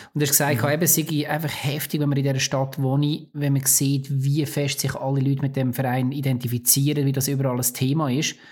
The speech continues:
Speaker 1: Und ich habe gefunden, das ist auch bei euch im Interview recht gut rausgekommen. Ich meine, wir diskutieren auch und wir diskutieren natürlich über den F C L zum Teil noch ein bisschen mehr außerhalb von dem Podcast, aber das ist für mich jetzt schon gerade nochmal eine Stufe heftiger gewesen, wie das irgendwo das Leben in dieser Stadt beein-,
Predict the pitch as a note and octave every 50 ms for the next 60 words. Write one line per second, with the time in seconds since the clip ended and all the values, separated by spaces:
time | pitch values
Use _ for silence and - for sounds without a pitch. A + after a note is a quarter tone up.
0 | - - - - - - C#3 C3+ - D3 B2+ - - - E3 D#3+ D3 D#3 C#3+ -
1 | E3 D3 C#3 C#3+ C#3+ C#3 C#3 C3+ C#3+ C#3+ D3 E3+ E3+ F3 E3+ D#3 E3 E3 D#3+ E3
2 | D#3+ D#3 D#3 - - E3 D3+ C#3 - C4+ E3+ D3 - E3+ - - D#3 D3 D#3 E3+
3 | E3+ E3+ - - _ _ - - _ _ _ _ _ _ _ - D3+ D3+ D3+ D3+
4 | E3 D#3+ F3 E3+ - - - C#3+ - F3 E3+ E3 D3+ C#3+ - - - C#3+ C3+ D3
5 | E3 F3 E3+ D#3 D#3+ D#3 C#3+ D#3 E3 C#3+ - - - - - E3 D#3 D3+ D3+ C3+
6 | C#3 - - _ _ - E3+ E3 D3 C#3 D#3+ D3 C3+ B2+ D3 C#3+ C3 C#3 C#3 D#3
7 | D3+ - - - D#3+ D3+ C#3 C#3+ D3+ C#3 C#3+ C#3+ D3 D3+ D3 C#3 C#3 C#3+ C#3 C#3
8 | C#3+ D3 D3+ D#3+ E3 D#3+ D#3 - - D#3+ C#3+ D3 C#3+ C#3+ - D3 D3+ C#3+ C#3+ C#3
9 | C#3 - - _ - - C#3+ D3+ C#3+ - - C#3+ C#3+ D3+ C#3+ - - - C#3+ C#3
10 | C3+ - - - - - - - - - _ _ _ _ _ _ _ _ _ -
11 | D3 C#3 C#3 D#3 C#3+ - - - - D3+ D#3 D#3+ D3 D3 D3+ C#3 - F#3 F#3+ -
12 | - D#3 D#3 D#3 - D#3+ D3+ D3+ D#3+ E3 E3 D#3+ D#3+ D#3+ D#3 D3 C#3 - - F3
13 | D#3 D#3+ - - - C#3+ - C#3+ D3 D3 C#3 - - D3+ C#3+ C#3+ C#3 - - -
14 | D3 C#3+ D3 D3+ D#3 - - G3 D3 C#3 C3+ D3+ D3+ C#3+ - D3+ C#3 C#3 C#3+ C3+
15 | C#3 C#3 C#3 C3+ C3+ C3+ C3+ C3 D3+ E3 D3 D3 C#3 C#3+ C3+ C3+ C3+ - - C#3
16 | C#3+ C#3 - - C#3+ B2+ B2+ C#3 -